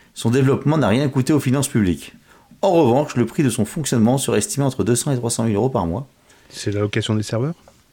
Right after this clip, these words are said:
Speaker 1: Euh, la facture à payer par le contribuable est trop élevée par rapport à la réelle utilité de l'application.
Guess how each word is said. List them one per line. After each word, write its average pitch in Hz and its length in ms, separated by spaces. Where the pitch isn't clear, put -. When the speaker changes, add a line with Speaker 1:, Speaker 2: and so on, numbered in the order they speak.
Speaker 1:
Euh, 98 380
la 107 80
facture 135 360
à 110 120
payer 127 160
par 127 80
le 110 80
contribuable 110 320
est 123 40
trop 120 200
élevée 117 240
par 113 100
rapport 131 460
à 107 80
la 95 120
réelle 120 180
utilité 110 340
de 127 40
l'application. 107 460